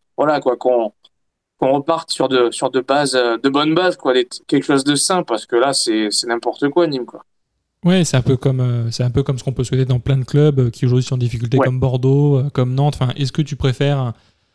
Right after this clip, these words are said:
Speaker 2: une, une direction, euh, façon fond, euh, type Bordeaux, type Lille, qui peut s'en aller à tout moment, ou est-ce que tu préfères un actionnaire unique,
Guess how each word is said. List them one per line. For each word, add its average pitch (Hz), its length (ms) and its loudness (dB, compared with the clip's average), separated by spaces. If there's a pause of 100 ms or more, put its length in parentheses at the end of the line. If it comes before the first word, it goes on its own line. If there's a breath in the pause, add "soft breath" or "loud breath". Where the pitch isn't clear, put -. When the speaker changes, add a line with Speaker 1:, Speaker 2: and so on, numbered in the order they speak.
(260)
Speaker 2:
une, 120 360 0
une 120 160 0
direction, 127 720 0
euh, 113 100 -2
façon 127 480 -2
fond, 139 580 -2
euh, 117 240 -4
type - 300 -8
Bordeaux, 123 520 -2
type - 280 -8
Lille, 139 320 0
qui 131 380 -4 (200)
peut 151 200 0
s'en 135 220 -4
aller 123 160 -2
à 120 60 -4
tout 135 100 -6
moment, 143 320 0
ou 170 80 0
est-ce - 80 -4
que - 40 -20
tu - 40 -20
préfères 127 260 -6
un 123 80 -6
actionnaire 127 460 -4 (260)
unique, 147 480 -2